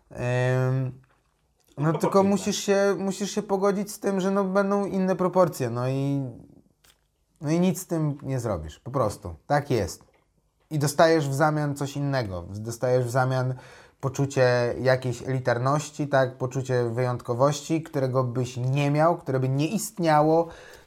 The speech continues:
Speaker 1: gdyby
Speaker 2: Jakbyś słuchał disco polo.
Speaker 1: Tak.
Speaker 2: No to prawda, to jest takie coś za coś. To jest za to, żebyś mógł pochwalić się innym,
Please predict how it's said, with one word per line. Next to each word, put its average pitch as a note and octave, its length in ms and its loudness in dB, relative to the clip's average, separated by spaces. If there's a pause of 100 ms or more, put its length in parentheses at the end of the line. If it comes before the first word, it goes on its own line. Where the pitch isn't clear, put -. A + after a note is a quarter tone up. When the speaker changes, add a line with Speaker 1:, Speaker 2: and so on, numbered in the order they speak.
Speaker 1:
gdyby C#3 300 0
Speaker 2:
Jakbyś - 800 -2
słuchał C3+ 260 0
disco A#2 240 -6
polo. G2+ 280 -4
Speaker 1:
Tak. E2 280 -2 (1000)
Speaker 2:
No D3+ 60 -12
to A3 100 0
prawda, E2 300 0
to - 180 -4
jest D#3 180 0
takie G#2 200 -4
coś G2+ 180 -4
za E2+ 140 -6
coś. - 200 -16
To E3 80 -4
jest D#3+ 220 0
za D3+ 160 0
to, D3+ 140 -2
żebyś B2+ 260 -4
mógł C#3 160 -12
pochwalić A#2+ 440 -4
się A#2+ 120 -10
innym, A2 440 -8